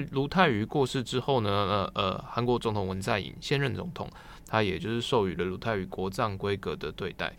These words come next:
可是在全斗焕的问题上，可能相对会变得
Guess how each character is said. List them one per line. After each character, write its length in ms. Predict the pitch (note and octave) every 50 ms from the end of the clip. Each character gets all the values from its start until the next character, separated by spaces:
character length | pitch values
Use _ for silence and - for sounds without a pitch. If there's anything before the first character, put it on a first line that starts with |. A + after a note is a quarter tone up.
| - - - -
可 100 | - B2+
是 80 | C3+ E3+
在 240 | F3 F3+ G3+ F#3 E3+
全 180 | - D3 D3+
斗 160 | E3+ D#3 A#2+ G3+
焕 160 | F#3+ E3 C#3+
的 120 | A#2+ A#2+
问 120 | C#3+ D3 C3+
题 160 | G#2+ G2 F#2+
上， 220 | G2 - A#2+ G#2
可 100 | F#2+ - -
能 120 | F#2+ G2
相 220 | - - A2 A2
对 120 | A2 A#2 G#2+
会 220 | G#2 B2 A#2 A2
变 260 | - - A#2+ A2 G#2+ -
得 300 | - F2+ F2+ - -